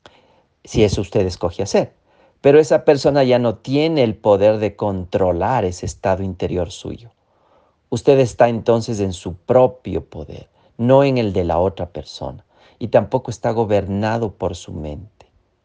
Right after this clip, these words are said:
Se trata de una alarma de auto, una persona, una inundación, un terremoto, etcétera, etcétera, etcétera. Ese es el mismo mecanismo de resistencia que usted pone.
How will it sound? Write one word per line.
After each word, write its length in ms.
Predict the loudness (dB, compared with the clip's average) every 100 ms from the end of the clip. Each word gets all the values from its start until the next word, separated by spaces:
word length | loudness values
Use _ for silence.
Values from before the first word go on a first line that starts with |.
| _ _ _ _
Se 160 | -4
trata 360 | 0 0 2 0
de 100 | 0
una 540 | 0 -2 0 -2 -4 _ _ _
alarma 760 | 0 2 2 2 2 2 0
de 140 | 2 2
auto, 320 | 2 0 -4
una 240 | -4 -2
persona, 680 | 0 -2 -2 -2 0 2 0
una 160 | -2 -2
inundación, 720 | -2 -2 -2 -4 -6 -2 -2
un 160 | -2 -2
terremoto, 500 | -2 0 0 0 -2
etcétera, 460 | -2 -2 2 2
etcétera, 380 | 2 -4 0 -2
etcétera. 380 | -2 -8 -8 -14 _ _ _ _ _ _ _ _ _ 0
Ese 580 | 2 0 -4 -2 0
es 160 | 0 -2
el 100 | -4
mismo 400 | -2 -4 -2 -2
mecanismo 500 | -2 -2 -4 -2 -2
de 100 | -2
resistencia 580 | -4 -8 -8 -8 -6 -6
que 80 | -8
usted 280 | -4 -4
pone. 440 | -2 -4 -4 -4